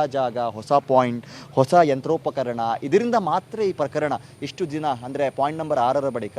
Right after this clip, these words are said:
ಜೀವಂತವಾಗಿದೆ ಬಿಟ್ರೆ, ಅಲ್ಲಿ ಏನ್ ಸಿಗ್ಬೇಕಾಗಿತ್ತು, ಜನರ ಎಕ್ಸ್‌ಪೆಕ್ಟೇಷನ್ ಏನಿತ್ತು, ಅದು ಈಡೇರಿಲ್ಲ.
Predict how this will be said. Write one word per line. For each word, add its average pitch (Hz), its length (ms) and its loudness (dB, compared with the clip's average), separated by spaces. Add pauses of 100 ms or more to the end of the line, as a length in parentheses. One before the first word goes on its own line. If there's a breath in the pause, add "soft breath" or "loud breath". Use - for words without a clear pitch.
(180)
ಜೀವಂತವಾಗಿದೆ 139 720 -2
ಬಿಟ್ರೆ, 135 680 -6
ಅಲ್ಲಿ 156 240 -2
ಏನ್ 262 200 2
ಸಿಗ್ಬೇಕಾಗಿತ್ತು, 139 880 -8
ಜನರ 143 240 -6
ಎಕ್ಸ್‌ಪೆಕ್ಟೇಷನ್ 175 640 -8
ಏನಿತ್ತು, 131 480 -8
ಅದು 139 300 -4
ಈಡೇರಿಲ್ಲ. 123 600 -4